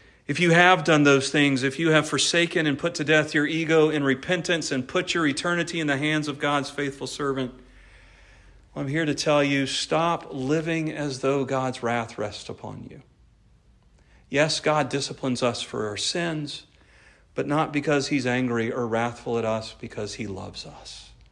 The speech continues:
We are his children. And we may feel his discipline in times of sinful rebellion, but his discipline is motivated by love and not wrath.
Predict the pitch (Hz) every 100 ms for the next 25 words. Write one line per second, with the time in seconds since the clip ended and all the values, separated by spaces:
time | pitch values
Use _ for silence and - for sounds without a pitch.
0 | - _ - _ - - _ - 135 147
1 | 147 147 147 - 123 98 110 107 - _
2 | _ _ _ _ - - - - - 135
3 | 147 156 151 - 180 185 170 156 170 165
4 | 151 170 160 147 131 151 156 151 135 127
5 | 160 151 143 143 135 131 156 156 147 139
6 | - - - _ 151 151 151 170 175 185
7 | - 175 151 131 143 165 151 151 156 147
8 | 127 139 135 135 139 117 107 - - _
9 | _ _ _ _ 131 123 123 113 117 107
10 | 104 101 -